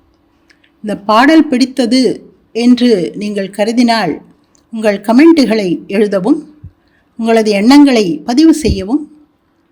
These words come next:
இதுவரையில் சப்ஸ்கிரைப் செய்யாமல் இருந்தால் சப்ஸ்கிரைப் செய்யுங்கள். அதன் மூலம் அடுத்தடுத்த பதிவுகள் உங்களுக்கு கிடைப்பது ஏதுவாக இருக்கும். சப்ஸ்கிரைப் செய்ய தனியாக கட்டணம் எதுவும் இல்லை.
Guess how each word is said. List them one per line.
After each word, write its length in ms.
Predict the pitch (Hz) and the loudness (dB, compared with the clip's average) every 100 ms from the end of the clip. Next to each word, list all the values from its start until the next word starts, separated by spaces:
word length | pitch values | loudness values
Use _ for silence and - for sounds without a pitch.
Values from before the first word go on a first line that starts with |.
| _ _ _ _ - | _ _ _ _ 0
இதுவரையில் 520 | 277 320 339 370 359 | 4 4 4 2 0
சப்ஸ்கிரைப் 540 | 269 - - 285 294 294 | -2 -6 -2 0 0 -2
செய்யாமல் 460 | 240 247 302 320 247 | -4 0 2 4 2
இருந்தால் 560 | 214 208 202 151 147 _ _ _ - _ _ _ - | -2 -6 -6 -6 -8 _ _ _ -20 _ _ _ -6
சப்ஸ்கிரைப் 580 | 254 - - 285 269 | -4 -4 0 2 2
செய்யுங்கள். 520 | - 208 202 190 214 320 - _ _ _ _ - | -2 -6 -4 -6 -4 -6 -8 _ _ _ _ -4
அதன் 260 | 277 302 | 2 4
மூலம் 280 | 277 285 294 | 6 4 2
அடுத்தடுத்த 520 | 226 262 285 262 - 285 | 0 -2 -4 -4 -4 -6
பதிவுகள் 640 | - 208 254 254 233 - | -6 -4 -2 -2 -4 -6
உங்களுக்கு 440 | - 208 202 196 - | -8 -8 -8 -10 -14
கிடைப்பது 500 | 202 214 214 214 202 | -10 -10 -8 -8 -6
ஏதுவாக 440 | 196 202 196 170 | -4 -2 -2 -4
இருக்கும். 340 | 180 180 330 330 _ _ _ _ _ - | -6 -2 -2 -2 _ _ _ _ _ -12
சப்ஸ்கிரைப் 540 | - 233 - - 339 | -4 -2 -2 2 2
செய்ய 580 | 330 - 254 262 247 165 - _ | 2 0 -2 0 0 0 -6 _
தனியாக 480 | 214 214 240 240 247 | -10 -6 -4 -2 -4
கட்டணம் 420 | 220 202 254 262 | -6 -2 0 0
எதுவும் 340 | 220 202 339 330 | -2 -2 2 2
இல்லை. 260 | 185 185 | 0 -4